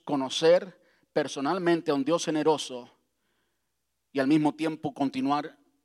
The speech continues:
sin ser generosos, continuar siendo mezquinos con el Señor. La segunda razón por la cual usted puede y debe ser generoso es porque no es tuyo. El dinero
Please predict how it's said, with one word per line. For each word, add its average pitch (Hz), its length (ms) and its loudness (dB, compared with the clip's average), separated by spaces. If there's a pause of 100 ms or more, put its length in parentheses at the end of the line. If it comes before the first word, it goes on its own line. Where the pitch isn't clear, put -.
(120)
sin 131 260 -8
ser 160 280 -6
generosos, 123 800 -10
continuar 131 680 -6
siendo 135 300 -2
mezquinos 135 440 -8
con 123 160 -14
el 110 100 -14
Señor. 113 460 -16 (880)
La 196 80 2
segunda 269 360 6
razón 262 520 4
por 220 200 6
la 170 140 6
cual 240 500 6 (1700)
usted 247 340 6 (600)
puede 226 580 6
y 190 120 -2
debe 214 300 6
ser 233 200 2
generoso 190 640 0 (580)
es 233 120 0
porque 220 340 -2
no 233 160 -6
es - 180 -12
tuyo. 269 380 -2 (1400)
El 247 180 8
dinero 269 640 4